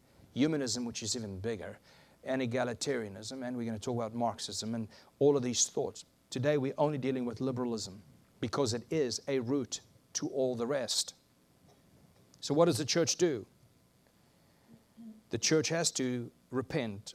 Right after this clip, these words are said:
from the sin of compromise. The sin of compromise. All you need to do is go to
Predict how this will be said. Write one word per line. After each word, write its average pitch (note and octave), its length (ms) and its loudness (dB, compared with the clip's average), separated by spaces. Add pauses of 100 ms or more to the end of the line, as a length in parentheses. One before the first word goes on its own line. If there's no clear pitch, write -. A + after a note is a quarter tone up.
from C#3 200 -4
the A#2+ 60 -4
sin G2 440 0 (220)
of G#2+ 160 -2
compromise. G2 720 -4 (1500)
The C3 100 2
sin G#2 440 6 (320)
of A2+ 140 -2
compromise. G2 720 -6 (3500)
All D#3 160 10
you F#3 100 2
need F#3 120 4
to D#3+ 100 -6
do F#2+ 180 -4 (880)
is B2 160 2
go C#3 240 2
to A#2+ 500 0